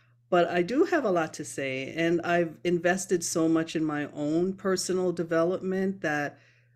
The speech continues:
I'm left with a so much higher E Q than I had when I <laughs> started this journey. And that takes intentional work, um, really intentional work, uh, to grow like this as a leader and as a person.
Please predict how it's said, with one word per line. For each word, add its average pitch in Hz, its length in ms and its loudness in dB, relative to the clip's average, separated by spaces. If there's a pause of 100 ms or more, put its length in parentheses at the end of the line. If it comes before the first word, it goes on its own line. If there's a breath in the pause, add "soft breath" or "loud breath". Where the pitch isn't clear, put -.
(340)
I'm 160 280 2
left 175 360 2
with 156 200 -6 (260)
a 151 80 -8
so 208 320 0
much 190 220 0
higher 170 520 0
E 165 160 -4
Q 170 300 0
than 156 180 0
I 147 120 0
had 151 300 -2
when 139 140 -4
I 151 100 2
<laughs> - 160 2
started - 420 -2
this - 260 -4
journey. 151 560 0 (420 soft breath)
And 185 180 -4
that 226 220 2
takes 269 500 -4
intentional 175 1500 0
work, 131 460 -6 (540 soft breath)
um, 147 680 -2 (220)
really 196 400 2
intentional 135 760 -6
work, 127 500 -6
uh, 127 300 -10
to - 100 -8
grow 143 300 -4
like 135 300 -4
this 131 240 -8
as 139 140 -6
a 135 60 -4
leader 131 380 -8
and 131 120 -10
as 127 140 -10
a 120 40 -10
person. 123 600 -10